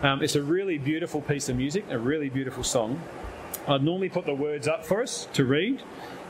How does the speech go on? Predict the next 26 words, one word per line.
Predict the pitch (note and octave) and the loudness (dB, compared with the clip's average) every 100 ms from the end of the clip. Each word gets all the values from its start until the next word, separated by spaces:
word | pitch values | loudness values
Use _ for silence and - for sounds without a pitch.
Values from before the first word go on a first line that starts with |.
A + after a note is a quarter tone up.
| - | 2
um, | C3+ C3+ C#3 - - - - - - - | 4 2 -2 -6 -14 -14 -10 -8 -8 0
so | - C3+ | 4 4
that | C3+ | 4
we're | B2+ | 2
actually | C3 C3 | 2 4
using | B2+ C3 | 4 2
our | B2+ | 0
minds, | B2 C3 D3+ D#3+ C3+ | 0 0 0 0 -2
and, | B2 C3+ | -4 -2
and, | B2 - | -4 -2
but | - D3 | 0 0
I | |
actually | E3+ D#3 | 2 0
want | C#3 | 0
us | C#3 | -2
to | - C3 | 0 0
engage | A#2+ B2+ B2+ B2+ | 0 0 0 0
our | B2 A#2+ | -2 2
ears | C#3 A#2+ G2 F#2+ - - | 0 2 -2 -4 -8 -2
and | B2+ | 0
our | A#2 | 0
hearts | A2+ C#3 B2+ A#2+ - | -2 -2 -2 -4 -2
and | C3 A#2 | 2 2
minds | A#2 A2+ A2+ G#2 | 2 0 -4 -2
as | B2 A2 | -2 0
we | A#2 A2 | -2 -2